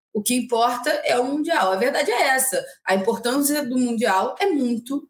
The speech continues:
maior do que a Supercopa. E isso vai além de, de qualquer coisa. Só que,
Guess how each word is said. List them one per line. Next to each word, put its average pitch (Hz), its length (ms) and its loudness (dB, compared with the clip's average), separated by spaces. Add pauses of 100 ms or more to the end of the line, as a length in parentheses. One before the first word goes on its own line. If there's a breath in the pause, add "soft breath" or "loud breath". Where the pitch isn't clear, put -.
maior 202 420 0 (200)
do 214 120 0
que 202 140 0
a 180 60 2
Supercopa. - 560 -2 (320 loud breath)
E 226 200 2
isso 254 320 0
vai 220 320 -2 (760 loud breath)
além 262 720 -2 (180)
de, 240 500 2
de 220 140 2
qualquer 262 540 0
coisa. 190 680 0 (100)
Só 185 280 0
que, 165 440 -2